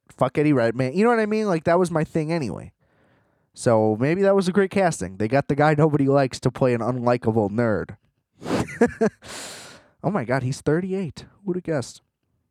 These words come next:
I would have thought Eddie Redmayne was, like, twenty-seven. Thought he was rolling with Chalamet, turning up. It should have been Chalamet. Big Chalamet guy. Also not a hot take. Whatever. But I get the hype.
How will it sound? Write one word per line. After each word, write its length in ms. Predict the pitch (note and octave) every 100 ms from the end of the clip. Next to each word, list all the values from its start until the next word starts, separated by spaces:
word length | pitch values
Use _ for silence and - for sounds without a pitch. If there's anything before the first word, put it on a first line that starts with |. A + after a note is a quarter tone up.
| _ -
I 80 | C#3
would 100 | D#3+
have 60 |
thought 140 | D3 B2
Eddie 180 | C3
Redmayne 320 | B2 A#2 A2+ G2+
was, 120 | F#2+
like, 120 | E2+
twenty-seven. 800 | - A#2 A2 G2+ - G#2+ F#2 - _ _ _ _ _ _
Thought 120 | A#2
he 60 | A#2
was 160 | G2+
rolling 320 | G#2 A#2 A#2 G2
with 100 | -
Chalamet, 800 | - A#2+ A2+ G#2+ F#2 E2+ C2+ - _ _ -
turning 340 | - A2 F#2
up. 300 | G2+ F2+ - - _ _ _ _ _ _ _ _ _ -
It 120 | D3+
should 120 | C4
have 80 | C4+
been 100 | D4
Chalamet. 840 | - D#4 E4+ D4+ F#3+ B2+ F2+ D2 - _ _ _ _ _ _ _ _ _ _ _ _ _ _ _ _ _ _ _
Big 160 | - D#3+
Chalamet 680 | - C#3+ C#3 B2 G#2 F#2+ F#2
guy. 380 | F2+ D#2 - _ _ _ _ _ _ -
Also 300 | B2 C3 G#2+
not 180 | G2+ E2+
a 40 |
hot 200 | F2 -
take. 300 | - - - _ _
Whatever. 440 | A2+ A#2 E2+ - - _ _ _ _ _ _ _ _ _ -
But 80 | G#2
I 60 |
get 160 | G#2 G2+
the 60 | E2+
hype. 280 | F2 D#2